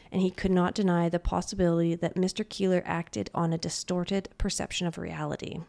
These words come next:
He charged Mister Keeler with manslaughter and, I quote, "guilty of unlawful act manslaughter by having committed an assault upon Miss Ford with a weapon is proven. The specific intent required to prove the charge of murder is not made out.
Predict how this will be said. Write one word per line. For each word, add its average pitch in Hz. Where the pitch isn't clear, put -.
He 226
charged 226
Mister 254
Keeler 180
with 175
manslaughter 170
and, 170
I 180
quote, -
"guilty 254
of -
unlawful 214
act -
manslaughter 156
by 180
having 180
committed 196
an 180
assault 180
upon 240
Miss 233
Ford 170
with 180
a 170
weapon 208
is -
proven. -
The 214
specific -
intent 233
required 175
to -
prove 220
the 196
charge 220
of 190
murder 185
is 170
not 156
made 143
out. -